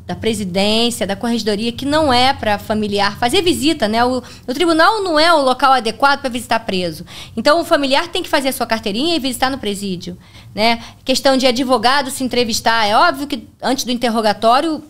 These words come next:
eu abro pro advogado falar com o preso. Mas pro advogado fazer uma entrevista mais, mais tranquila, mais minuciosa, tem um parlatório lá. Então, eu acho que essa questão da cautela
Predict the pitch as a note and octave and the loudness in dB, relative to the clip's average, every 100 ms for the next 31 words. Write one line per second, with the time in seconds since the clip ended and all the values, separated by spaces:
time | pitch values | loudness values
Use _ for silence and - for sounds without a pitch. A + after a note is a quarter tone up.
0 | _ _ B3 A#3+ A#3 A#3+ B3 C4 B3+ C4+ | _ _ 0 4 4 0 -2 -2 0 0
1 | C#4+ - C4+ C#4 D4 D#4+ - C4 C4 F#3 | 0 0 2 2 0 -4 0 2 2 0
2 | - - - - C#4+ - A#4 G4+ E4 D4+ | -8 -18 -16 -2 -2 2 4 4 2 0
3 | D4 D4+ C4+ C4 C4 B3 A3 A#3+ - A3+ | 0 0 0 0 0 0 -2 0 0 0
4 | A#3+ A3+ G3+ - _ _ _ - G#3 A3+ | 0 -2 -8 -14 _ _ _ -8 -2 -2
5 | G#3 - - A3+ G#3 G#3+ B3 C#4+ A#3 A3+ | -2 -6 -4 -2 -2 0 2 4 4 2
6 | A#3 B3 B3+ D4+ E4 G4+ G4 G4 F#4+ F4+ | 0 -4 0 0 0 -4 0 0 0 0
7 | C4 B3+ A#3+ G3+ G3+ F#3+ - - - - | 2 2 2 0 0 0 -4 -18 -18 -6
8 | - D4 D4 C#4+ D4 D4+ D4 C4+ E4 F4+ | 2 4 6 4 2 0 2 2 2 -2
9 | E4 D4+ - C4 A#3 A#3+ D#4+ D4+ B3+ - | -2 0 0 0 2 0 2 0 0 0
10 | A#3 B3+ D4+ A3 G3 | 0 4 4 2 -4